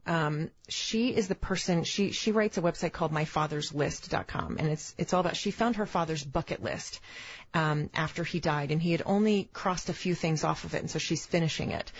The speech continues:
And one of the things on there was skydive more than once. And so she did this, and sh-, and it was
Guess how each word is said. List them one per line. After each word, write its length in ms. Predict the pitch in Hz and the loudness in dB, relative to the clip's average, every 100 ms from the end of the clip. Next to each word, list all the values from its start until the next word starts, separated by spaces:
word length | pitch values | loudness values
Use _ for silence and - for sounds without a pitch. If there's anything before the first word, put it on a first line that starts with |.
| - - | -14 0
And 120 | 165 | 4
one 140 | 170 180 | 4 4
of 60 | |
the 40 | 160 | 0
things 240 | 170 151 | -2 0
on 120 | 156 | 0
there 100 | 156 | 2
was 180 | 147 147 - | 2 0 -2
skydive 560 | - - 151 151 147 143 | -10 -4 0 2 2 0
more 180 | 147 143 | -2 -2
than 140 | - | -4
once. 400 | - - - - - - - - | -4 -6 -8 -16 -16 -16 -6 -2
And 80 | |
so 100 | 156 | 2
she 300 | 156 - 277 | 2 2 2
did 160 | 269 190 | 4 4
this, 320 | 151 151 143 - | 4 2 -2 -4
and 120 | 160 | -4
sh-, 120 | - - | -2 0
and 140 | 170 | 2
it 80 | 190 | 2
was 320 | 185 - | 0 -2